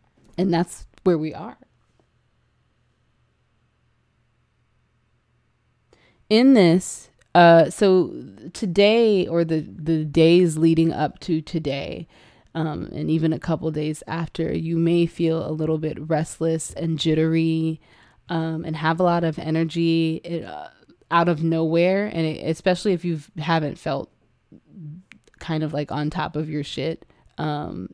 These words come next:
emotionally or physically, you may just kind of find that there is, like, a resurgence of energy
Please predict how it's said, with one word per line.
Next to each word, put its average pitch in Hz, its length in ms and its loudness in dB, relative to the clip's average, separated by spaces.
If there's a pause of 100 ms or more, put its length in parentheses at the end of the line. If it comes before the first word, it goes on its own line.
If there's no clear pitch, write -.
emotionally 160 720 -4
or 156 200 -8
physically, 196 680 -6 (300)
you 185 140 2
may 175 200 4
just 165 180 -2
kind 180 180 -2
of 156 80 -2
find 147 280 -4
that 160 120 -6
there 160 160 -2
is, 147 140 -4
like, 156 160 -6
a 160 80 -2
resurgence 151 880 -4
of 160 180 2
energy 151 760 -4